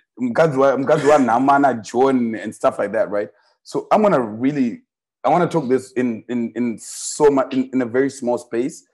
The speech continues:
I'm not gonna make this a very long discussion, right? So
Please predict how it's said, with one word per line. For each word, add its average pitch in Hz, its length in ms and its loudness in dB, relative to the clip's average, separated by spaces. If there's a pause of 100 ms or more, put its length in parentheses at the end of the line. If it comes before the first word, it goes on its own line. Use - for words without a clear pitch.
(220)
I'm 117 80 -4
not 139 80 2
gonna 131 160 0
make 123 180 0
this 117 160 -8
a 117 40 -8
very 113 200 -2
long 110 380 -4 (100)
discussion, 104 520 -8
right? 95 180 -12 (480)
So - 400 0